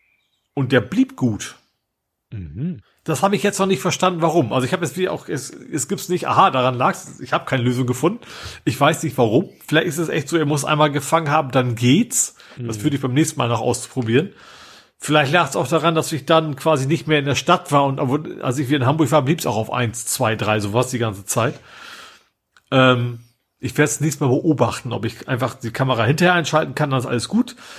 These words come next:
Speaker 1: Ähm, aber wie gesagt, das Problem ist offensichtlich so groß, weil als sie den Nachfolger getestet haben, irgendwie auf YouTube, ein relativ bekannter Fahrradtester, sag ich mal, Fahrradzubehörtester,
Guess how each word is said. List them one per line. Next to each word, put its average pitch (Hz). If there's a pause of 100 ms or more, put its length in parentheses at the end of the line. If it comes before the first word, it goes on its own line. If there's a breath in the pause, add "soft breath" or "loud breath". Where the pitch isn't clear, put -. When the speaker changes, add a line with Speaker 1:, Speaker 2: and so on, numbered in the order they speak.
(300 loud breath)
Speaker 1:
Ähm, 147
aber 143
wie 170
gesagt, 175
das 143
Problem 156
ist 160
offensichtlich 139
so 202
groß, 139
weil 143
als 147
sie 135
den 131
Nachfolger 135
getestet 113
haben, 123
irgendwie 135
auf -
YouTube, 135
ein 98
relativ 123
bekannter 117
Fahrradtester, -
sag 139
ich 135
mal, 147
Fahrradzubehörtester, 139